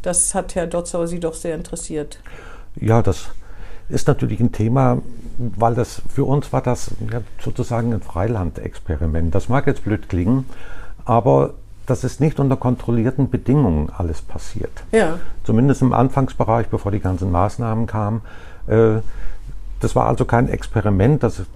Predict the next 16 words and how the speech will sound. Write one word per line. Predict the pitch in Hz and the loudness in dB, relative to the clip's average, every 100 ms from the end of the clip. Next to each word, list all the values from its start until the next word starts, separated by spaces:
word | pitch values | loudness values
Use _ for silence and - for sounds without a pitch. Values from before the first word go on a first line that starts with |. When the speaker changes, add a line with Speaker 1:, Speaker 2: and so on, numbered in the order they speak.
| - | -8
Speaker 2:
vorher | - 101 85 | -2 0 0
geplant | 92 - 117 135 131 | -2 0 2 2 2
war, | 120 110 113 | 0 2 0
das | 98 - | -2 -4
mit | 98 | -4
entsprechenden | 87 - 107 - 92 | -4 -2 -4 -2 -2
Kontrollen | 92 - 104 135 135 | -2 0 2 2 2
versehen | 113 113 117 107 | -2 -2 0 2
war, | 107 | 0
so | 104 87 | 0 -2
wie | 90 | -2
wir | |
das | 95 98 | -2 -2
im | 101 | -2
Labor | 92 - 92 110 | -2 0 0 2
machen, | 123 127 135 | 2 2 0